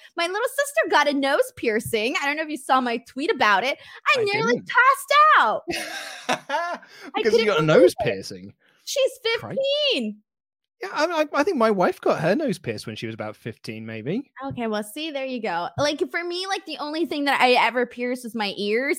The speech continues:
Speaker 1: and my belly button, and even then, I was, like, eighteen with the belly. So, like,
Speaker 2: Mm-hmm.
Speaker 1: for me, it's a little out there.
Speaker 2: Oh, I mean, when I turned, uh, eighteen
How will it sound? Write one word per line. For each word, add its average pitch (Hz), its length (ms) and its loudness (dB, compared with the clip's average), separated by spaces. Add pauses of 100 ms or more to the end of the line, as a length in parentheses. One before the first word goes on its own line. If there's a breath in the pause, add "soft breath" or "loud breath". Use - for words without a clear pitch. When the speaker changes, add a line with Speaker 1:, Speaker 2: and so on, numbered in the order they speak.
Speaker 1:
and 247 100 -2
my 226 120 0
belly 208 320 0
button, 269 320 2
and 247 160 -4
even 262 260 -2
then, 220 180 0
I 196 100 0
was, 214 180 0
like, 208 240 -4
eighteen 202 440 -6
with 208 120 -6
the 202 60 -6
belly. 214 520 0 (340)
So, 269 280 0
like, 247 260 4
Speaker 2:
Mm-hmm. 127 120 -6 (1040)
Speaker 1:
for 330 120 -2
me, 285 240 0
it's 254 160 -8
a 233 40 -6
little 214 300 -4
out 202 240 -12
there. 226 220 -18 (560)
Speaker 2:
Oh, 123 260 0
I 131 140 0
mean, 135 100 -4
when 156 120 4
I 160 120 4
turned, 131 460 0 (100)
uh, 107 460 -2 (100)
eighteen 107 560 -4